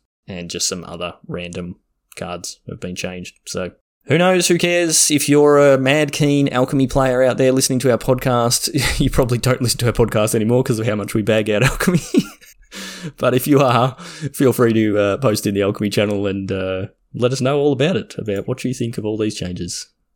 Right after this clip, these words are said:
Uh, but yeah, you maybe, like you said, Chewy, it, it has a pretty big impact on Historic, so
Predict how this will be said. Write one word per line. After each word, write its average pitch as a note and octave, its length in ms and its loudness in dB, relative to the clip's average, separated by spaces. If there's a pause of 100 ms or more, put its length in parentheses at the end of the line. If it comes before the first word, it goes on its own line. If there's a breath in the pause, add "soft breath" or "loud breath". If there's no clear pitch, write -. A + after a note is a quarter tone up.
(100)
Uh, F#2+ 300 -10 (100)
but G#2+ 100 -6
yeah, B2 220 -2
you A2+ 140 0
maybe, G#2 240 2
like G2+ 240 0
you G2 60 -2
said, F#2 180 -4
Chewy, F#2+ 280 -2
it, - 260 -16
it G#2 160 -6
has G2 200 -2
a F#2+ 60 -4
pretty F#2+ 240 -6
big F#2+ 120 -6
impact F#2 300 -6
on F#2 100 -6
Historic, F2+ 460 -8
so F2 220 -8